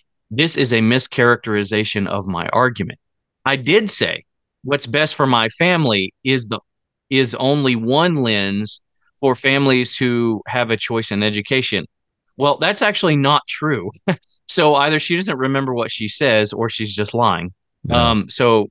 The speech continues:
Speaker 1: uh, hopefully she just doesn't remember what she said. Now, what she
Speaker 2: Did,
Speaker 1: actually
Speaker 2: did,
Speaker 1: said
Speaker 2: didn't
Speaker 1: in
Speaker 2: she, didn't she quote Philippians two three?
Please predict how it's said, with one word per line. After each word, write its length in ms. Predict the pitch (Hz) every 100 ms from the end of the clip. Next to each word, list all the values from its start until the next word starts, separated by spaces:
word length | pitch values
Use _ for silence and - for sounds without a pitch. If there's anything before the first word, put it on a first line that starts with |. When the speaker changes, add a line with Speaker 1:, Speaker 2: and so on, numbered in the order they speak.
| _
Speaker 1:
uh, 120 | 123
hopefully 340 | 123 139 - 120
she 160 | -
just 180 | 113 113
doesn't 240 | 117 104 98
remember 320 | 104 104 101
what 140 | 85
she 140 | - 104
said. 260 | 156 127
Now, 160 | 117 - _ _ _ -
what 180 | 147
she 140 | 143 135
Speaker 2:
Did, 80 | 135
Speaker 1:
actually 340 | 190 117 127
Speaker 2:
did, 120 | 143
Speaker 1:
said 60 | 123
Speaker 2:
didn't 120 | -
Speaker 1:
in 60 | 117
Speaker 2:
she, 280 | 175 139 - _ _ _ _ _ _ _ _ -
didn't 180 | 151 190
she 120 | -
quote 340 | - 147 120 -
Philippians 520 | - 123 127 107 -
two 180 | - 113
three? 440 | - 107 123 151